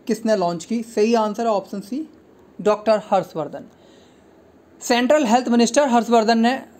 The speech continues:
कोविड नाइन्टीन टेस्टिंग के लिए भारत की पहली मोबाइल लैब लॉन्च की है। विज्ञान और प्रौद्योगिकी मंत्रालय के जैव प्रौद्योगिकी विभाग ने आंध्र प्रदेश मेड टेक जोन के साथ मिलकर कोविड मेड टेक विनिर्माण विकास कंसोर्टिया के तहत भारत की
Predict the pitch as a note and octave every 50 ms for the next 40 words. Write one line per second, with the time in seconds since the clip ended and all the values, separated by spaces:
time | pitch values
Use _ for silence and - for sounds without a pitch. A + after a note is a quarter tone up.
0 | - - - A3 A3+ B3 A#3+ A#3+ A3+ A3+ G#3+ A#3 A#3+ A#3 A3+ A3 G3 - - A#3
1 | A3+ A3+ G#3 G#3+ A3 F#3+ F3+ F#3 F#3 F#3+ F#3 - G#3 - - - - A3+ G#3+ G#3+
2 | B3 C4+ A#3 G#3 F#3+ F#3 F#3+ F#3 F3+ E3+ D#3+ E3 E3+ E3+ - - - _ G3 F#3+
3 | F3 E3 D3 - - - D#3 - - - - _ _ - - - - - F3+ F3+
4 | D#3+ G3 G#3 A#3 C4 C4 A#3 G#3 - G3+ G3 F#3 E3+ F#3+ F#3 F3+ - - G#3 G3+
5 | F#3 F3+ - F#3+ F#3 F3+ F#3+ F#3 G3 F#3 D#3+ D#3 - G#3 G#3 G#3+ - G3+ F#3+ E3+
6 | D#3+ F3 E3 E3 - F#3+ E3+ D#3+ D#3+ D#3 E3+ E3+ - A3 G3+ G#3+ A3 - - -
7 | - - _ - - F3+ F#3+ A3+ A#3+ A#3 A#3+ G#3+ G#3+ C4+ C#4 - - G3 F#3+ G3+
8 | A3+ A#3 A#3 - - G#3 G3+ F3+ D#3+ E3+ F3 F3+ G3+ A3+ A3+ - - F#3 F3+ -
9 | F3+ E3 E3 - F3 D#3+ D#3 D#3 - G#3 A3+ - - - - _ _ - - _
10 | - _ _ _ _ _ _ - - - B3 B3+ B3+ D4+ D#4+ A#3+ G3 G3 G3 G#3
11 | A#3 A#3 A3+ - B3 C4 C#4+ - - F#3+ F#3+ G#3 G#3+ G#3+ G#3+ A3 A3+ A#3+ B3 A3
12 | G3+ G3 - G3+ G3+ G#3 G3+ - - G3 F#3 - F#3+ F#3 F3 F3+ F#3+ F#3 F3 E3
13 | E3 D#3+ - D#3+ D#3 F3+ G3 - - - _ - - F3+ F3+ G3 A#3+ A#3 - B3